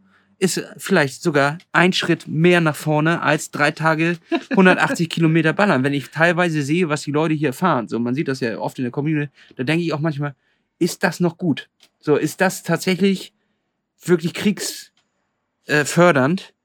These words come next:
Speaker 1: Oh, das ist
Speaker 2: Krieg-
Speaker 1: überhaupt nicht, das sagt man nicht.
Speaker 2: Kriegsentscheidend, sagt
Speaker 1: Ja,
Speaker 2: man.
Speaker 1: das sagt man aber trotzdem auch einfach gerade zu diesen Zeiten nicht.
Speaker 2: Mhm.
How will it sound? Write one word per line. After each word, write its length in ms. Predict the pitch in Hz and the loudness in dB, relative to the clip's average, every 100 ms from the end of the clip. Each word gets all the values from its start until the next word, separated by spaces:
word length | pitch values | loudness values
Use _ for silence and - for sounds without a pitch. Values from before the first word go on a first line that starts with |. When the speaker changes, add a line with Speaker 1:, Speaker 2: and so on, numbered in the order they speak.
| - | -12
Speaker 1:
Oh, 120 | 113 | -10
das 180 | 110 123 | -10 -12
ist 120 | - | -8
Speaker 2:
Krieg- 100 | 127 | -4
Speaker 1:
überhaupt 420 | 151 156 190 180 | -2 2 2 4
nicht, 340 | 156 139 - | 0 0 -2
das 200 | 156 139 | -8 -4
sagt 260 | - 147 - | -4 -4 -6
man 140 | 123 | -6
nicht. 320 | 107 - 95 - | -6 -10 -16 -6
Speaker 2:
Kriegsentscheidend, 720 | 180 151 131 - 156 120 90 | -6 -4 -4 -2 -2 -2 -6
sagt 140 | 95 | -4
Speaker 1:
Ja, 60 | 131 | -2
Speaker 2:
man. 60 | 127 | -2
Speaker 1:
das 120 | 131 | -4
sagt 180 | 151 - | -4 -4
man 100 | 117 | -2
aber 140 | 123 | -4
trotzdem 340 | - 135 120 | -6 -10 -10
auch 140 | 113 - | -10 -10
einfach 240 | 123 - | -12 -12
gerade 240 | - 117 120 | -8 -6 -6
zu 100 | 131 | -6
diesen 220 | 127 120 | -6 -6
Zeiten 300 | - 120 107 | -8 -10 -10
nicht. 180 | 110 - | -12 -12
Speaker 2:
Mhm. 160 | 240 | -16